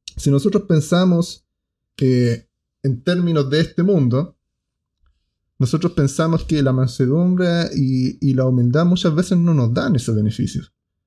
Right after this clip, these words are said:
Pero si nosotros pensamos en el reino de Dios, nosotros podemos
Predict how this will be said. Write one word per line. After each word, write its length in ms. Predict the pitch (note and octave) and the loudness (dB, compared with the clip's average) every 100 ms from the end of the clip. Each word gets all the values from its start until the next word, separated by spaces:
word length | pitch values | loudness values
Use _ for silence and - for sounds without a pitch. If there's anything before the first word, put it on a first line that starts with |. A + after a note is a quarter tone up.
| _ _ - | _ _ -2
Pero 120 | C3 | -2
si 140 | A#2+ D#3 | 0 -2
nosotros 380 | D#3 G#3+ A3 A3 | 0 -2 -2 0
pensamos 640 | D#3 - F#3 D#3+ - - | 0 2 0 0 -2 -6
en 140 | D3+ C3 | -2 2
el 240 | A#2+ A2+ | 2 2
reino 380 | E3 G3+ F#3+ A#2 | 2 2 2 2
de 100 | A2+ | 2
Dios, 560 | A#2+ B2+ A2+ C3+ - _ _ _ _ _ _ _ _ _ _ _ _ _ _ _ _ _ _ _ - | 2 2 0 -4 -10 _ _ _ _ _ _ _ _ _ _ _ _ _ _ _ _ _ _ _ -2
nosotros 380 | C3 F3 F#3+ | 0 0 -2
podemos 680 | - D#3 E3+ E3+ D#3+ - - | -2 0 0 0 -2 -8 -16